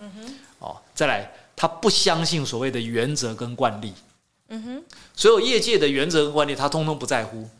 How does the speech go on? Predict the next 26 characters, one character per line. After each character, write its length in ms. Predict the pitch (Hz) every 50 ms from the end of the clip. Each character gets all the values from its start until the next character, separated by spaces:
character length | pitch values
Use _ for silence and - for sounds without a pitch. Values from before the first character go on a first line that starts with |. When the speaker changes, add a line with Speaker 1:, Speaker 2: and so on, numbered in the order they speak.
| _ _ _ _
Speaker 1:
嗯 160 | 233 233 220
哼。 120 | 247 277 311 - -
Speaker 2:
他 120 | - -
通 140 | 160 165 160
通 100 | 156 156
打 100 | 143 131 -
破。 300 | - - 131 110 92 - - - _ _ _ - -
Speaker 1:
对， 100 | - 202 185 - - - _ _
不 100 | - -
相 20 | -
信。 20 |
Speaker 2:
再 100 | 156 147
来， 180 | 135 117 110 110 - - - - _ -
他 160 | - - 208
让 200 | 240 240 202 175
科 280 | - - - 269 277
学 240 | 285 285 - 170 160
跟 220 | 160 180 180 175 196
物 200 | 240 226 202 170
理 140 | 139 127
的 120 | 117 127 123
原 280 | 120 120 123 120 143
理 120 | 170 151 123
来 120 | 107 104
讲 200 | 110 - 113 90
话。 320 | 92 92 120 113 95 -